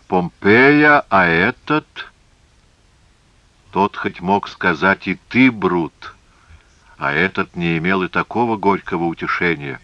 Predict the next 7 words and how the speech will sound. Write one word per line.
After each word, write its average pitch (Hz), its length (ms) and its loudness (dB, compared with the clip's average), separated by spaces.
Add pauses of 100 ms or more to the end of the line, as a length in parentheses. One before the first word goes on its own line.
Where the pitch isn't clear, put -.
(960)
Утешение. 92 1200 -2 (1200)
"Но 104 180 0
я 104 360 2
дам 107 420 0
тебе 95 440 -2
его, 87 240 -2
отец, - 640 -8